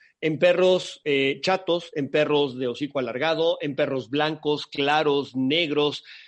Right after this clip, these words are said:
Entonces, sí, efectivamente, toda la teoría te dice que el perro o-, el perro obeso, el perro negro, el perro viejo, el perro joven tiene mayor predilección, pero el hecho es,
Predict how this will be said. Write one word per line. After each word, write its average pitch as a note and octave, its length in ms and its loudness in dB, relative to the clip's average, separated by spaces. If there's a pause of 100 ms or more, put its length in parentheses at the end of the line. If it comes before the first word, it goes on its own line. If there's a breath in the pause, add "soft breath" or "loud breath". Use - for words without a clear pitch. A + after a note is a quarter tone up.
(100)
Entonces, F#3 580 0
sí, C4 440 0
efectivamente, F3 680 0
toda G3 160 0
la G3 160 0
teoría E3+ 300 0
te G3+ 100 2
dice F3 460 -2 (480 soft breath)
que D#3+ 500 6
el D#3+ 240 -2
perro F3 320 4
o-, C#3+ 480 -2
el C3+ 160 -4
perro D#3 280 2
obeso, D#3 500 2
el C3 100 0
perro A#2 300 -4
negro, F3+ 320 2
el B2+ 100 -6
perro C3 480 0 (240 loud breath)
viejo, F3 460 2
el C#3 80 0
perro C#3 260 0
joven G#3+ 520 2 (140)
tiene D#3+ 220 0
mayor D#3 260 0
predilección, E3 640 0 (300 loud breath)
pero D3 380 -2 (280)
el D3+ 180 -2
hecho F#3+ 280 2
es, C3 240 -4